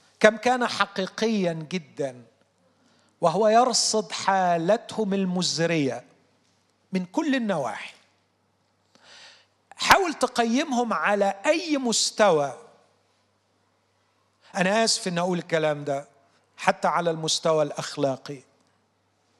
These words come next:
قبل الصليب كانت بينهم مشاجرة، من يكون الأول والأعظم. على المستوى النفسي،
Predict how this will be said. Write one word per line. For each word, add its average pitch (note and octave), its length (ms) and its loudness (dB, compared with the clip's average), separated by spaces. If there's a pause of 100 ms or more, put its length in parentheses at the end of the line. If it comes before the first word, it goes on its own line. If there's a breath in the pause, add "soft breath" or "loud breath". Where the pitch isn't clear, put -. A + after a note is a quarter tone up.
(320)
قبل F#3+ 240 2
الصليب C#3+ 540 -4 (1200 soft breath)
كانت F#3 380 2
بينهم D#3+ 560 -2
مشاجرة، B2+ 680 -4 (840)
من D#3 140 0
يكون C3 680 -2 (1080)
الأول A#2+ 460 -8 (140)
والأعظم. A#2 580 -10 (1000 loud breath)
على G3+ 180 4
المستوى C#4 500 4
النفسي، A#3 640 -2